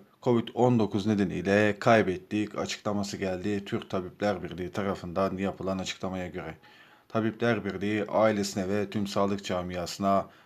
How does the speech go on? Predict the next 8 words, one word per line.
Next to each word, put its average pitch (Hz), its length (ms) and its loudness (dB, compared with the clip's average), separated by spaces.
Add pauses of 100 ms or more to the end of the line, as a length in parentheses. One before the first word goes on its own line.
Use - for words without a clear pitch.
(140)
başsağlığı 90 680 0
diliyoruz 98 580 -2
açıklamasını 85 800 -8
da 95 260 2
gerçekleştirdi. 85 1080 -6 (540)
Biz 120 180 -4
de 120 120 4
buradan 107 460 0